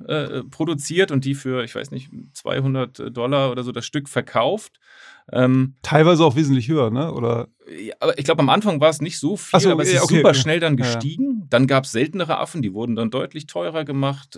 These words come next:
Speaker 1: Ähm, dann gab es irgendwelche besonderen Drops, die dann Affen verwandelt haben mit irgendeiner, äh, Mutation. Äh, und jetzt werden die bei Sotheby's für eine Million, äh, äh, versteigert. Also es ist total verrückt, innerhalb von wenigen Monaten eigentlich, äh, was da für Werte geschaffen wurden.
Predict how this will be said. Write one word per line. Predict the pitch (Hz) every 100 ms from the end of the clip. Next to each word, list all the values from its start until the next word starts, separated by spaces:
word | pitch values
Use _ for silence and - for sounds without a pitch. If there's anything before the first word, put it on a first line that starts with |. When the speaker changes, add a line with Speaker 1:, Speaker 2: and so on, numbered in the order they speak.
| -
Speaker 1:
Ähm, | 123 123 127 - - _
dann | - 98
gab | 123 131
es | -
irgendwelche | 120 113 113 117
besonderen | 120 - 117 104 127 139 135
Drops, | 107 117 - 165 - - - _ _ -
die | 113
dann | 120 120 -
Affen | - 135 143
verwandelt | 135 120 147 180 147
haben | 131 147 156 156 147
mit | 139 139
irgendeiner, | - 131 127 123
äh, | 104 104 95 92
Mutation. | 127 143 165 139 156 180 190 190 - - - - -
Äh, | 127 131 -
und | 135 135
jetzt | 135 135
werden | 131 135
die | 131
bei | 127
Sotheby's | - 143 127 127 -
für | 127
eine | 123
Million, | 120 127 151 107 - _
äh, | -
äh, | 78 - 80 62 104
versteigert. | 117 - 95 101 95 82
Also | 98 104
es |
ist | 104 - -
total | 127 156
verrückt, | 151 131 139 139 - _ _
innerhalb | 123 120 113
von | 117
wenigen | 104 127 135
Monaten | 110 120 143 131 123 113
eigentlich, | 60 107 107 107
äh, | - -
was | 107
da | -
für | - 98
Werte | 107 135
geschaffen | 87 - 87 90
wurden. | 85 90 120